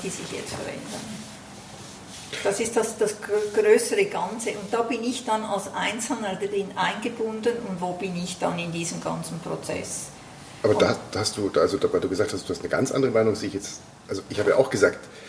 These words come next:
Speaker 2: bei mir war der Antrieb, entweder mit mir stimmt was nicht oder mit der Welt stimmt was
Speaker 1: Ja.
Speaker 2: nicht. Und da finde ich jetzt wieder spannend, vielleicht hat es ja auch damit zu tun, dass sich vielleicht ein paar Menschen diese Frage stellen.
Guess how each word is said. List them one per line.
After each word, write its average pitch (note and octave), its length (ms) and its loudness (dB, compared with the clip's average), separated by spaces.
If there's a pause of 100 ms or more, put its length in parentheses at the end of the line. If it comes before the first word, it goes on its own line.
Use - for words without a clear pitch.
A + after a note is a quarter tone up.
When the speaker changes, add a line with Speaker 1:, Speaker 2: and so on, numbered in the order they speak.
(300)
Speaker 2:
bei - 80 0
mir G#2+ 180 4
war G#2 80 10
der G2+ 160 8
Antrieb, A2+ 280 0 (100)
entweder G#2+ 260 2
mit G2 180 0
mir A2+ 240 4
stimmt - 340 -2
was G#2 200 2
nicht F#2 180 -4
oder F#2+ 120 0
mit F2+ 140 -4
der F2+ 120 6
Welt E3 220 10
stimmt - 320 -4
was - 100 -6
Speaker 1:
Ja. G#3 100 0
Speaker 2:
nicht. G3+ 120 -6 (480)
Und F#2+ 160 -6
da A#2 160 6
finde D3+ 200 2
ich C3 60 0
jetzt - 100 -8
wieder G#2 160 -2
spannend, F#3+ 520 -2 (320)
vielleicht - 320 4
hat D3 100 -2
es - 60 -6
ja - 80 -4
auch - 100 -2
damit A2 300 2
zu - 80 -4
tun, - 240 2
dass A2+ 100 0
sich - 120 -8
vielleicht G2 280 -2
ein F#2 60 -8
paar G#2 160 0
Menschen F#2+ 320 0
diese F2 160 -10
Frage D2+ 320 -4
stellen. C#3+ 380 6